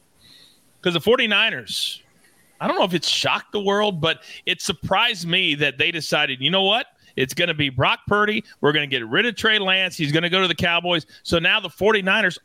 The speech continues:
are Purdy's team. And they're favored on the road, two and a half, against a Pittsburgh Steelers team that, at least in the preseason, looked pretty good with Pickett when he was playing quarterback. The total sitting at forty-one.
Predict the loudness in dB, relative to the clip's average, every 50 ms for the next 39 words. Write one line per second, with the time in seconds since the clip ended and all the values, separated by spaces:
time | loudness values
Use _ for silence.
0 | _ 0 2 2 2 2 0 -2 -4 _ -4 0 2 2 4 2 0 -2 -4 -6
1 | -6 -2 0 2 2 2 2 0 -4 -8 _ _ _ _ _ _ _ _ _ -2
2 | 0 0 0 0 0 0 0 0 2 0 0 0 2 2 2 2 2 2 2 2
3 | 2 2 2 2 2 0 0 -2 -2 -4 -4 -2 -2 -4 -4 -4 -4 -2 -2 -2
4 | -2 -2 -2 -2 -2 -2 0 0 2 2 2 2 0 0 -2 -2 -2 -4 -8 -16
5 | -20 -10 -4 -2 0 0 0 0 0 0 0 0 -2 -2 -2 0 0 -2 -2 -2
6 | 0 0 0 0 0 0 0 0 2 0 -2 -2 -4 _ -6 -2 -2 -2 -2 -2
7 | -2 -2 0 0 0 0 0 0 0 0 -2 -2 0 -2 -2 0 0 -4 -6 _
8 | _ _ -8 _ 0 2 2 2 2 0 0 2 2 2 2 0 0 0 0 0
9 | 0 0 0 -2 -2 -4 -10 -6 0 0 2 2 0 0 -2 -2 0 -2 -4 -4
10 | _ 0 2 2 2 2 2 2 0 0 -2